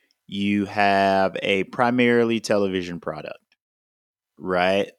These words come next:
Like, you have, you know, large T V deals in football and basketball. You have, like, you know,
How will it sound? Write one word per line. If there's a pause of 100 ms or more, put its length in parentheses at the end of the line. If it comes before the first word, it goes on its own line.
(360)
Like, (500)
you
have,
you
know,
large
T
V
deals
in
football
and
basketball. (460)
You
have, (140)
like,
you
know,